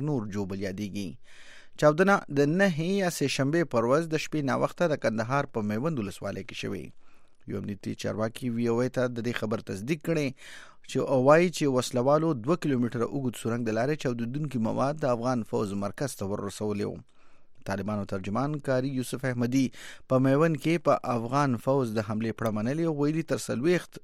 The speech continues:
پورې عسکر یې وژلي، خو وسلوال افغان فوز ته د اکثر زیاتو تلفاتو دعوه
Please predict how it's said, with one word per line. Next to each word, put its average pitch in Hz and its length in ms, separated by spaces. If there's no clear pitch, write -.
پورې 113 240
عسکر - 300
یې 104 260
وژلي، 156 340
خو 139 240
وسلوال 160 480
افغان 139 420
فوز 139 340
ته 147 140
د 110 240
اکثر 143 380
زیاتو 120 320
تلفاتو 104 500
دعوه 113 180